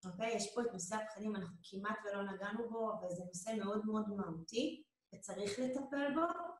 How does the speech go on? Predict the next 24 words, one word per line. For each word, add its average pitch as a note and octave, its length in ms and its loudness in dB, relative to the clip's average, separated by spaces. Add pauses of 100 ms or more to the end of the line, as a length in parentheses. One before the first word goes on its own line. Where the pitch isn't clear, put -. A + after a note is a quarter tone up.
(120)
אוקיי? A3+ 240 -2
איך G3+ 180 0
למעשה G#3+ 460 2
אתה G#3+ 240 2 (540)
קם A#3+ 300 8
בבוקר A3 360 6 (100)
ומחליט G3+ 520 2
שאתה G3 240 -2
קופץ G#3 480 -6
למים, B3 440 0
כי A#3 300 0 (420)
זה B3+ 140 4
מתחבר, B3+ 540 6
אני, G#3 220 4 (160)
כתבנו C4 380 2
פה B3 160 0
משפט, B3+ 500 2
"הידע A3 380 6
שעובר G#3 360 2
להורים C#4 420 6
יהווה A#3 400 6
מכפיל B3 460 2
כוח A#3+ 240 2
לילדים", A3 640 2